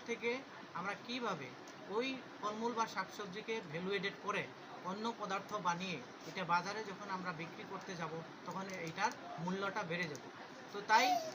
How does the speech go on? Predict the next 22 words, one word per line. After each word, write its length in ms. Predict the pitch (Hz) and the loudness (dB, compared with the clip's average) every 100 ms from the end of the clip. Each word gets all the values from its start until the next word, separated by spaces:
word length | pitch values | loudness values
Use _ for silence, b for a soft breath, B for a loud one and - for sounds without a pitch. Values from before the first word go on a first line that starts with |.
| - | 0
আমরা 280 | 175 196 | 4 6
এখানে 300 | 247 240 226 226 | 8 8 4 0
তিন 200 | 214 208 | -2 2
দিন 160 | 233 226 | 4 4
ধরে 300 | 202 202 226 - - | 2 2 0 -2 -6
এই 140 | 185 185 - - - | -4 -4 -4 -10 -10
প্রশিক্ষণটা 540 | 175 196 - 208 202 196 | -8 -8 -4 -4 -2 -2
করতে 300 | 180 160 202 | -4 0 0
আছি। 280 | 190 - 214 - - - | 0 -2 -4 -4 -8 0
আর 120 | 226 | 2
এই 180 | 330 359 - | 6 6 4
প্রশিক্ষণের 540 | 214 254 - 349 480 | 0 -4 0 2 2
মধ্যে 340 | 202 185 160 381 247 - - | 0 0 6 6 6 0 0
প্রায় 460 | - - 202 226 247 | 2 8 10 10 6
আমরা, 360 | 185 185 208 - | 0 4 8 10
এ, 840 | 294 762 - - - - - - 640 | 10 6 0 -4 -10 -10 -8 0 4
দেখা 280 | 906 - 320 | 6 6 6
যায় 240 | 220 190 190 202 | 6 2 0 -2
eighty 260 | 196 - - | 4 6 6
to 80 | 247 226 | 4 4
ninety 260 | 202 202 233 226 | 4 2 0 0
percent 320 | 208 240 | 0 0